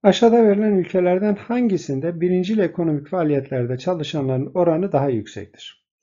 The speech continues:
Evet, Fransa'da, e, üçüncül ekonomik etkinlik. Belçika'da üçüncül ekonomik etkinlik.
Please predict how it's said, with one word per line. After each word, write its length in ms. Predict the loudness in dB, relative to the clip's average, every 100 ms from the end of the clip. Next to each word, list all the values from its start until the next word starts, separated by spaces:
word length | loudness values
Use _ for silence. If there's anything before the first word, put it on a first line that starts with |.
| -20 -20 -20 _ -4
Evet, 380 | -4 -4 -10 -20
Fransa'da, 920 | -8 -2 0 0 0 -4 -2 -4 -6 -4
e, 20 | -2 0 -2 -4 -12 -8
üçüncül 480 | -8 -2 0 0 0
ekonomik 580 | -2 -4 -6 -6 -8
etkinlik. 640 | -12 -12 -12 -10 -10 -14 -20 _ _ _ -20 _ _ -14
Belçika'da 840 | -2 -2 -2 -4 2 2 2 -4
üçüncül 540 | -6 -8 -4 -4 -2 -2
ekonomik 560 | -2 -2 -2 -2 -2
etkinlik. 600 | -2 -4 -2 -4 -4 -10